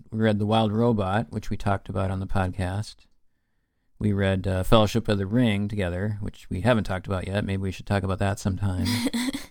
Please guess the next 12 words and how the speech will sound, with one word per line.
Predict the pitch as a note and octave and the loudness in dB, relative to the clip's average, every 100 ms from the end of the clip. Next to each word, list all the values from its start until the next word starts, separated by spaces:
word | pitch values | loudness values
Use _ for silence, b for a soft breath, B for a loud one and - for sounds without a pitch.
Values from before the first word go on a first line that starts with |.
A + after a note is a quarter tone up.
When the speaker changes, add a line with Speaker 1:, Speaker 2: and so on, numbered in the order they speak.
| - _ _ _ _ - | -20 _ _ _ _ -8
Speaker 1:
Um, | G2+ F2+ F#2 F#2 | -4 -4 -4 0
have | G#2 | 6
you | B2+ | 6
read | C#3 | 6
that, | D3 | 4
Linnea? | - - A#3+ - _ - | 2 0 -2 -6 _ -10
Speaker 2:
No. | G#3+ G#3+ G#3+ B3 | -8 -6 -8 -8
Speaker 1:
Oh, | A3 | -8
you | C4+ A#2 | -6 -6
should | A2+ | -2
read | A2 A2 | 0 0
that. | G2+ | -4